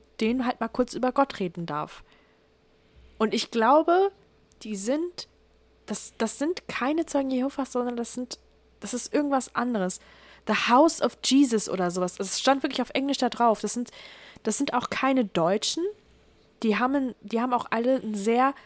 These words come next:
entweder halt so britisch-englischen Akzent gehabt oder halt amerikanischen, aber sprachen relativ fließend Deutsch mit, mit halt dem entsprechenden englischen Akzent dazu.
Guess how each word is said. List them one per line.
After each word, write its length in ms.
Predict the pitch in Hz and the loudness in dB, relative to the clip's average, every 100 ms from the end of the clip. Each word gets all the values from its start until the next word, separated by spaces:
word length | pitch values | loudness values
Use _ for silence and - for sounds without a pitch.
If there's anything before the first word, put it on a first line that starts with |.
| - - _ _ _ | -20 -20 _ _ _
entweder 400 | 233 240 220 202 - | -2 2 2 2 0
halt 320 | - 202 - _ | -2 -2 -2 _
so 140 | 196 190 | -6 -4
britisch-englischen 880 | 202 262 311 - - 262 285 - 277 | 0 0 0 0 -2 -2 -2 -2 -4
Akzent 440 | 240 - 277 285 | -4 -2 -4 -2
gehabt 440 | 269 302 330 - - _ _ _ _ _ _ _ - - - | -4 -4 -4 -8 -10 _ _ _ _ _ _ _ -20 -12 -2
oder 280 | 208 208 | 2 2
halt 220 | 202 190 - | 2 -2 -2
amerikanischen, 840 | 190 185 - 196 262 311 - 330 | -2 -2 0 2 2 0 -4 -2
aber 280 | - 220 233 | 0 2 2
sprachen 720 | - 214 226 285 - 320 339 - - - _ _ - | 0 4 4 4 0 -6 -8 -14 -20 -20 _ _ 0
relativ 380 | 233 277 269 254 | 4 4 2 -2
fließend 420 | 254 254 - 233 | 0 0 -2 2
Deutsch 300 | 214 220 - | 4 4 2
mit, 200 | 214 - _ | -2 -4 _
mit 240 | 220 226 220 | -4 -2 0
halt 200 | 214 - _ 226 | 0 -2 _ -2
dem 200 | 208 - _ _ _ - | -2 -4 _ _ _ -2
entsprechenden 500 | 220 226 220 220 208 | 0 0 0 0 -2
englischen 320 | 208 208 220 | -4 -4 -6
Akzent 380 | 202 - 202 190 | -8 -6 -6 -6
dazu. 360 | 160 - 165 | -8 -8 -12